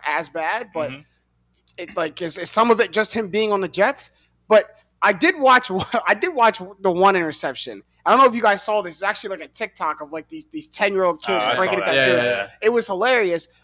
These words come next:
Speaker 1: But they are right. Like, for as much chaos is going around Zach Wilson in this clip, it is,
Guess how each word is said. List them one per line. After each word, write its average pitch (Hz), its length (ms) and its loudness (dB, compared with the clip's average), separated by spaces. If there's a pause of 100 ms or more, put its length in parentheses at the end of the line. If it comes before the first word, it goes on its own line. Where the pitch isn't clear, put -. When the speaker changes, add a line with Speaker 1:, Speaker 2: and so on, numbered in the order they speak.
(120)
Speaker 1:
But 277 160 4
they 262 140 4
are 277 260 6
right. 202 380 2
Like, 185 160 -4 (120)
for 269 120 4
as 247 100 4
much 381 240 -4
chaos 254 500 2
is 196 120 -10
going 208 220 6
around 190 340 2
Zach 196 220 -2
Wilson 196 340 -6
in 180 80 -14
this 165 160 -14
clip, 214 240 -10 (260)
it 226 140 -2
is, 349 240 -4